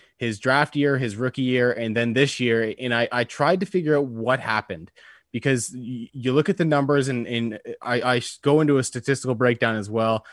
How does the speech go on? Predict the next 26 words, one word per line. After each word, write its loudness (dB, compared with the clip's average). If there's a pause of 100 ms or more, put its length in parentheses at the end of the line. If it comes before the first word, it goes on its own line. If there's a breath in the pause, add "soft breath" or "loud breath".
(140 loud breath)
as -6
well 6
as 6
just 2
a 2
raw 4
film 0
scouting 2
breakdown 0
of -8
his -8
three 0
years 2
there. 0 (320 loud breath)
And 2
you 4
see -4
changes -2
in -4
his -4
game, -2
more 0
hesitation. -2
He's -8
kind 0
of -4